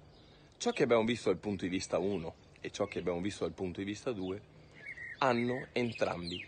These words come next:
ragione. E abbiamo, spero, anche compreso che cambiando il nostro punto di vista potrebbe cambiare ciò che vediamo, ciò che crediamo, ciò che pensiamo.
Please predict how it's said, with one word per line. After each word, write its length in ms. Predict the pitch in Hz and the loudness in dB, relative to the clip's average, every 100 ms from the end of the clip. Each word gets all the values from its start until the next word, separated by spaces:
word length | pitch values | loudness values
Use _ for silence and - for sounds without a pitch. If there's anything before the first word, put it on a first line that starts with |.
| - | -6
ragione. 520 | 95 82 76 - - - - - - - - - - - | -4 -4 -6 -14 -16 -18 -20 -18 -20 -20 -20 -20 -20 -10
E 100 | - | 4
abbiamo, 600 | 110 104 131 131 110 101 98 | 4 8 8 10 6 6 4
spero, 400 | - 143 139 113 | 2 4 6 4
anche 240 | 98 107 | 2 -2
compreso 540 | 110 127 131 113 120 | 0 0 0 0 0
che 180 | 139 92 | -4 -6
cambiando 600 | - 85 85 107 117 92 | -4 -4 2 4 4 0
il 40 | 85 | -2
nostro 380 | 92 98 - | -2 -4 -6
punto 280 | - 113 104 | -6 -4 -4
di 100 | 98 | -2
vista 420 | 98 107 - - - - - - - - | -4 -6 -6 -8 -8 -14 -20 -20 -20 -2
potrebbe 440 | 196 190 123 92 | 0 2 4 4
cambiare 580 | - 127 110 104 120 101 | 4 2 4 4 4 0
ciò 220 | - 101 | 0 0
che 160 | 95 123 | 0 0
vediamo, 800 | 143 123 113 113 110 92 87 90 - - - - - - - | 0 2 2 2 4 4 2 -2 -8 -20 -20 -20 -20 -20 -16
ciò 160 | - 71 | -8 -8
che 140 | 82 | -6
crediamo, 680 | - 92 90 78 78 87 113 | -4 -4 -2 -4 -4 -2 -4
ciò 160 | - | -4
che 140 | 78 - | -8 -6
pensiamo. 640 | 87 87 - - - | -6 -6 -4 -4 -6